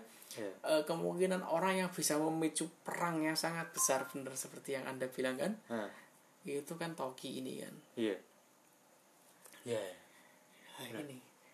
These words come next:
Speaker 1: Ya. Cukup kayaknya.
Speaker 2: Iya,
Speaker 1: Cukup.
Speaker 2: kayaknya. Iya. Iya, seperti itulah Toki, maksudnya kita berharapnya sih, eh, terlepas dia masih hidup atau
Speaker 1: Atau
Speaker 2: tidak,
Speaker 1: enggak. Nah.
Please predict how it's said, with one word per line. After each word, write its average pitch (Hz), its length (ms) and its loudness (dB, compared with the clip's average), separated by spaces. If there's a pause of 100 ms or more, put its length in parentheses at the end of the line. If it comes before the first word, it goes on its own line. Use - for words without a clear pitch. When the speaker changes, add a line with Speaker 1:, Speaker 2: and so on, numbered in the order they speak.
(180)
Speaker 1:
Ya. 123 120 -8 (1040)
Cukup - 300 4
kayaknya. 110 340 6 (200)
Speaker 2:
Iya, 139 200 -2 (140)
Speaker 1:
Cukup. - 120 -6
Speaker 2:
kayaknya. 127 360 0 (120)
Iya. 127 260 6 (380)
Iya, - 180 12
seperti - 340 10
itulah 226 200 8
Toki, 208 280 2
maksudnya 214 360 0 (440)
kita 196 320 8
berharapnya 147 1120 0
sih, 190 200 4 (920)
eh, 131 280 6
terlepas 139 480 6
dia 135 200 4
masih 127 300 2
hidup 131 180 -2
atau 123 140 6
Speaker 1:
Atau 117 180 10
Speaker 2:
tidak, 143 220 10
Speaker 1:
enggak. - 160 -8
Nah. 98 120 -4